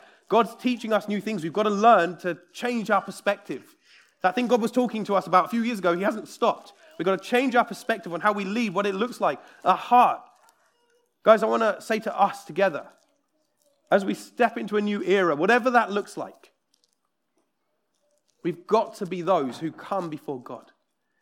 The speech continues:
and say, "God, just saying we'll make it work doesn't cut it." It doesn't cut it.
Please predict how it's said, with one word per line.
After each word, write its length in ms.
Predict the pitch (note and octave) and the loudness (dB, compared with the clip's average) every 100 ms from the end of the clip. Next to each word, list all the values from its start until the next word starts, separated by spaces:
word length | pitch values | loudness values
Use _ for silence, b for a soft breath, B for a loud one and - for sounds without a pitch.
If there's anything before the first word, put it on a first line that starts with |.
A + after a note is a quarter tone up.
| - | -18
and 80 | |
say, 140 | B2+ D#3 | -8 -8
"God, 500 | A#2 - F#3+ G#3 - b b b b b b _ _ | -8 0 4 4 2 b b b b b b _ _
just 320 | A#3 G#3+ A3 | 2 2 4
saying 320 | G#3+ F#3+ F3 | 2 2 0
we'll 140 | D#3+ | -2
make 340 | D#3 F#3+ A3 - | -2 -2 -4 -4
it 80 | C#3+ | -2
work 460 | E3+ D#3+ D3+ - - | 2 2 0 -6 -10
doesn't 440 | C3+ F#3 D3 D3 - | -4 -2 -2 -8 -10
cut 300 | E3 - - | -14 -14 -20
it." 80 | _ _ _ _ _ _ _ _ _ _ _ D#4+ _ D5 _ _ _ _ _ _ _ _ _ | _ _ _ _ _ _ _ _ _ _ _ _ _ _ _ _ _ _ _ _ _ _ _
It 160 | D#3+ | -4
doesn't 300 | A3 G#3 G#3 | 0 0 0
cut 200 | D#3+ E3 | -6 -10
it. 120 | B2+ | -10